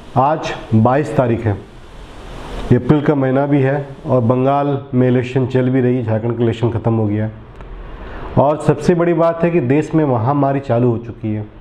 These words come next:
आप जहां देखिएगा, न्यूज़ चैनल खोलने से, सोशल मीडिया खोलने से लाश, लाश, लाश और मौतें। तो समय बहुत ख़राब है।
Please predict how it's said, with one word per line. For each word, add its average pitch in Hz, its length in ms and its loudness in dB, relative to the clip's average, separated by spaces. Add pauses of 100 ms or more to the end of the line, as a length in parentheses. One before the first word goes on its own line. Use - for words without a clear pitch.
(800)
आप 127 220 2
जहां 139 320 2
देखिएगा, 151 640 2
न्यूज़ 143 280 2
चैनल 143 280 0
खोलने 135 360 0
से, 135 160 -2
सोशल 127 240 -2
मीडिया 135 300 2
खोलने 131 320 -2
से 135 260 -6 (680)
लाश, 131 440 2
लाश, 131 400 2
लाश 131 360 0
और 135 100 0
मौतें। 110 420 -2 (2500)
तो 190 420 2 (640)
समय 175 460 2
बहुत 185 200 0
ख़राब 147 340 2
है। 156 360 -6